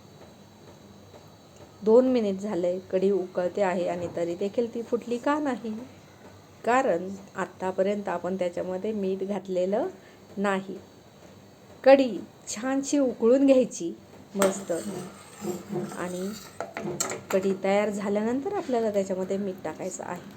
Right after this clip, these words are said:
हे पहा, मस्त मोठ्या गॅसवरती मी तुम्हाला दाखवते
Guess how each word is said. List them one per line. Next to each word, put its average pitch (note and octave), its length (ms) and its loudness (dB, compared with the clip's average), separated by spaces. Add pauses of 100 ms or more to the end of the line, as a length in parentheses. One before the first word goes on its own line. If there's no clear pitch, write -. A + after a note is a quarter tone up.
(720)
हे A#2 100 -4
पहा, - 160 -10 (800)
मस्त A3+ 300 -4
मोठ्या A3+ 420 0
गॅसवरती A3 460 0
मी G#3 80 -2
तुम्हाला F#3+ 320 -2
दाखवते F3+ 680 -8